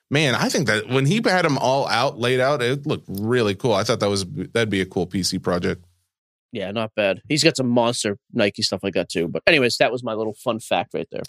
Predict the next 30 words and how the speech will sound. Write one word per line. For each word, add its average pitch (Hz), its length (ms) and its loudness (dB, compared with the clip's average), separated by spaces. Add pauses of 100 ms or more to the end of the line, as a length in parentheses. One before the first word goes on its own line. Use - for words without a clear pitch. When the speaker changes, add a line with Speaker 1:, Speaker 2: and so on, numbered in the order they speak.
(280)
Speaker 1:
All 131 80 0
right, 113 200 -2
so 151 120 -2
then 160 140 0
we 190 100 2
don't 208 160 0
really 180 160 0
have 156 200 0
a 135 60 2
new 127 180 0
release 113 420 0
then 101 340 0
for 98 340 2
this 92 240 0
week, 98 280 0
'cause 110 260 -2
I 123 120 2
think 147 180 0
that 120 100 2
really 143 280 2
the 104 100 -2
only 113 160 0
thing 107 260 0
is 101 300 0
that, 101 200 2 (640)
oh 113 180 0
man, 104 220 0
I 202 100 2
already 131 160 2
forgot. 107 460 0